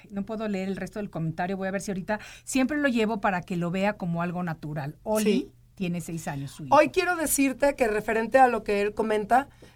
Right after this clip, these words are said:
Speaker 2: eh, con mi hijo lo hablamos y ahora ya lo vemos como un ciclo de la vida,
Speaker 1: Claro.
Speaker 2: es decir,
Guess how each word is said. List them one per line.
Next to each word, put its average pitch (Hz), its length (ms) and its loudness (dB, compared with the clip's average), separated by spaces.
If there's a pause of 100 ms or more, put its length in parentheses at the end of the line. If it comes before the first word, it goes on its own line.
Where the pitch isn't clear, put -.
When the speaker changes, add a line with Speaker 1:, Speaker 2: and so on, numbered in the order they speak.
(120)
Speaker 2:
eh, 214 160 0
con 208 160 4
mi 220 100 -2
hijo 214 180 -2
lo 214 80 4
hablamos 220 580 2
y 220 120 2
ahora 220 340 8
ya 220 180 6
lo 226 140 4
vemos 226 280 2
como 208 220 2
un 233 60 2
ciclo 220 400 0
de 190 80 2
la 190 120 2
vida, 233 320 2
Speaker 1:
Claro. 247 220 4
Speaker 2:
es 233 60 4
decir, 240 420 0